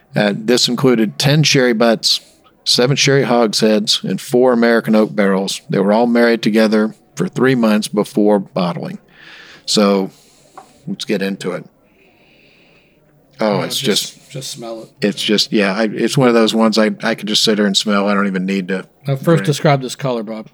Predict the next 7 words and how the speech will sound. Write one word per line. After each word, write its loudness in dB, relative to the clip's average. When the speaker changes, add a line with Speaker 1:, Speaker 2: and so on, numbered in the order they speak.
Speaker 1:
Uh, 2
sort 0
of -2
a 2
pale 0
bronze, 0
um, 0